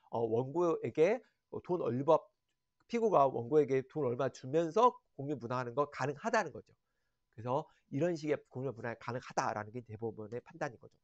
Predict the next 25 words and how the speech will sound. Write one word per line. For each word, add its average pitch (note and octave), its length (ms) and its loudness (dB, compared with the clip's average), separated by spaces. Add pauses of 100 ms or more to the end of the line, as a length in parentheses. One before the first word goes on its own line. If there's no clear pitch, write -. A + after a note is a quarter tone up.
(1300)
그래서 D3 220 -2 (100)
정리를 F3+ 360 0
하면 C3 460 -4 (440)
집합 A3+ 380 -2
건물의 G3 300 0
대지는 D#3 500 0
원칙적으로 C3 760 0
공유 D3+ 300 -2
분할 B2 240 -4
대상이 B2+ 320 -12 (160)
아닙니다. B2 540 -6 (460)
하지만 G3+ 560 2 (440)
구분 A3 360 -2
소유자가 G3 480 2
아닌 G3+ 560 2 (280)
대지 F#3 340 2
공유자, A#2 500 -8 (480)
그러니까 G#2 200 -4 (140)
건물을 A3 380 6
갖고 - 260 -4
있지 - 240 -4
않은 D3+ 360 0
대지 D#3+ 220 -4
소유자가 F#3+ 460 2
있다면 C#3 600 2